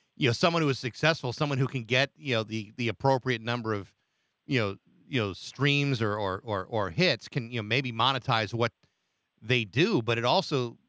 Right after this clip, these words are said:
y-, you know, requires a hell of a lot of work. And for some of these guys, there's like a, you're like in suspended animation.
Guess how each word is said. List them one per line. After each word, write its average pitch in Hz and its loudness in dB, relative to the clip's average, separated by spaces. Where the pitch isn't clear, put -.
y-, 139 -8
you 135 0
know, 120 0
requires 120 0
a 107 -8
hell 151 2
of 143 0
a 135 -2
lot 123 0
of 113 -2
work. 170 0
And 127 -6
for 117 -8
some 147 -4
of 202 -6
these 170 -2
guys, 131 -2
there's 165 -8
like 180 -6
a, 156 -4
you're 156 0
like 175 0
in 160 0
suspended 160 -4
animation. 139 -2